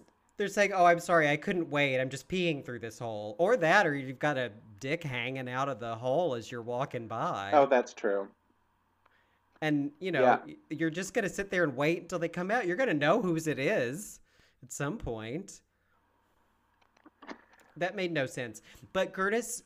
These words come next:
Speaker 1: doesn't challenge him on it. He's not like, "Oh, that's not how glory holes work." So I think we're just supposed to assume that that is, in fact, how glory holes work.
Speaker 2: I think Curtis had better things on his mind than, uh, contradicting, um, how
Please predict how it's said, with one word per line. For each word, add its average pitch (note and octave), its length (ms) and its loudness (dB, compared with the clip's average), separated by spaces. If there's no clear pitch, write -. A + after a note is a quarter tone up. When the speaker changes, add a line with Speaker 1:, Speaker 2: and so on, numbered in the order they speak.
Speaker 1:
doesn't D3+ 360 -2
challenge E3 500 -2
him A#2 200 -8
on G#2 240 -10
it. G#2+ 160 -10
He's C#3 320 -10
not D#3+ 200 -2
like, B2+ 220 -2
"Oh, D#3 160 4
that's E3+ 240 0
not A#3 120 0
how A3 140 8
glory A3 400 2
holes E3+ 280 2
work." A2 440 -8
So C#3+ 260 0
I C#3 140 0
think F3 200 -2
we're F#3+ 100 -4
just F3 200 -6
supposed D#3 360 -2
to D3 60 -4
assume C3+ 360 -2
that B2 100 -10
that B2 180 -2
is, B2 220 -6
in A#2 120 -8
fact, G#2+ 340 -6
how A#2 140 -6
glory G#2 360 -10
holes G2 360 -12
work. - 360 -16
Speaker 2:
I E3+ 180 6
think F3 260 2
Curtis C3+ 300 4
had A2+ 180 0
better A#2 180 6
things A#2 280 2
on A2 120 2
his A2+ 180 2
mind A2 240 4
than, G2+ 200 -4
uh, F#2+ 160 -4
contradicting, G#2+ 920 0
um, G2 260 -4
how G2+ 320 -2